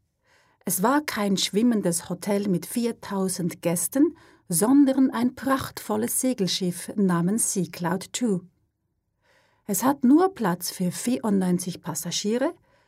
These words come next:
ist hundertsiebzehn Meter lang, hat dreiundzwanzig Segel, der größte Mast ist siebenundfünfzig Meter hoch.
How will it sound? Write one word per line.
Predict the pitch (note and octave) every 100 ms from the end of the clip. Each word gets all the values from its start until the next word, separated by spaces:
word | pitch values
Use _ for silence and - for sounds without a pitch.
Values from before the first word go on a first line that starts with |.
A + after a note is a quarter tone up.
| _ _ G#3+
ist | G3 -
hundertsiebzehn | D4+ D4+ C#4 C4+ D4+ D4+ - B3 A#3 A#3+ G#3
Meter | F3+ F3 F3
lang, | D#3+ F#3 B3+ C4+ - - - _
hat | G3+ G3+
dreiundzwanzig | B3 A3+ D4+ C#4+ - G3+ G3+ - D#3 -
Segel, | A3+ B3 B3 A#3+ A3+ _ _ _
der | -
größte | G3 G3+ F3 F#3+
Mast | F3+ E3 - -
ist | - C4 -
siebenundfünfzig | G3 F#3+ F3+ E3 F#3 E3+ - C4+ C4
Meter | A3 G3 F#3 E3+
hoch. | E3+ - -